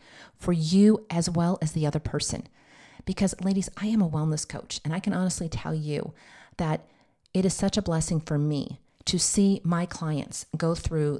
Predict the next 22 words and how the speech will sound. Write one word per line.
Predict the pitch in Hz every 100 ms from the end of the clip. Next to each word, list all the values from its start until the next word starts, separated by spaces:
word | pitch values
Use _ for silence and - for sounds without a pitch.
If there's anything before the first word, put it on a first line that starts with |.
| -
their | 151
wellness | 143 147 147 -
journey, | 143 131 - - _ - _
to | 180
get | 175 185 -
the | 175
modules, | 156 143 143 127 - - - _ _ _ _ _ -
to | 170
do | 180
the | 185
homework | 160 165 160 160
and | - 156
have | 165 147 -
aha | 160 165 160 147
moments, | 143 139 139 135 - - -
and | - 160
for | -
us | 170 -
to, | 160 - - -
to | 160
discuss | 147 - - 165 - -
intellectually, | 160 170 165 156 - - - -